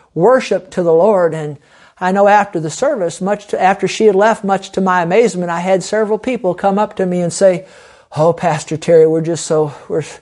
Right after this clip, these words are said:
we just so, so, so, uh, uh,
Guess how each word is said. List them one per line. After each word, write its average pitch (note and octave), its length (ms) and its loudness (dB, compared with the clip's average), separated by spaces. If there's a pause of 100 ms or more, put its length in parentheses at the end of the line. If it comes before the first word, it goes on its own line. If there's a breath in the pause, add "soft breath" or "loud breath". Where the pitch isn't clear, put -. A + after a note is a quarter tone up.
(400 loud breath)
we D#3+ 160 2
just D#3 240 0
so, D3+ 380 0
so, D3+ 560 2
so, D3+ 440 2
uh, C#3 280 4 (580 loud breath)
uh, C3 440 -4